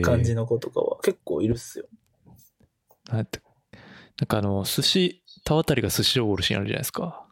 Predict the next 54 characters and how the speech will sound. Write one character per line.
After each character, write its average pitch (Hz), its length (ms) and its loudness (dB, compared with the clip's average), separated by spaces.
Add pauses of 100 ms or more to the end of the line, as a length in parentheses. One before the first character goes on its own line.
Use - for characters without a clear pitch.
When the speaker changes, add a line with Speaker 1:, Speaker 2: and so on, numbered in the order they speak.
Speaker 2:
シ - 260 0
ー 135 40 4
ス 143 180 2
ー、 143 120 8
座 139 140 6
銀 156 160 0
で 151 120 4
シ 151 140 4
ー - 20 4
ス 151 160 2
ー - 20 8
問 135 160 4
題 - 120 0
で - 20 -8
す - 80 -12
か？ - 180 -14
Speaker 1:
う - 20 0
ん。 92 440 -2 (320)
Speaker 2:
は 110 160 0
い。 101 40 -2
Speaker 1:
あ - 680 -10
の 160 80 2
辺 180 100 2
が 170 80 2
ち - 80 2
ょ 151 60 -2
っ - 40 -20
と 90 300 0
や - 60 -8
っ - 80 -16
ぱ - 80 -6
り、 170 180 -10 (1120)
「ん？」 113 140 0
っ - 20 0
て - 200 0
思 90 80 0
い 87 40 -2
ま 87 60 -2
す - 80 -8
よ - 80 -12
ね。 - 220 -10 (100)
そ - 160 -18 (320)
う。 151 40 8
Speaker 2:
だ - 40 10
か 139 100 10
ら、 127 340 6
あ - 40 8
そ 370 140 0
こ 440 80 8
ら 453 80 6
辺 427 180 4
も 427 80 4
多 415 160 6
分、 277 500 6